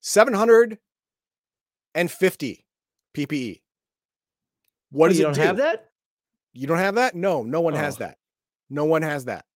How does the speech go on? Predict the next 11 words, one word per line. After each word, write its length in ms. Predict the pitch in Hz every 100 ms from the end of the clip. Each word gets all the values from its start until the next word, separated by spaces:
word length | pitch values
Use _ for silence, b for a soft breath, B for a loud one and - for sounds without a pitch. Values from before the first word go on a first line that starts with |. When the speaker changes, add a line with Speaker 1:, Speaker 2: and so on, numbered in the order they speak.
| _ _ _ _ 139
Speaker 1:
This 360 | 139 202 220
has 260 | 202 208 -
to 80 | 180
be 160 | 190
done 580 | 156 202 202 151 135 151 _ _ _ _ _ _ _ -
on 180 | 160 202
a 40 |
nexus 800 | 196 185 - 185 180 - - - _ -
or 240 | 147 165
ley 220 | 175 175 160
line 480 | 151 143 139 135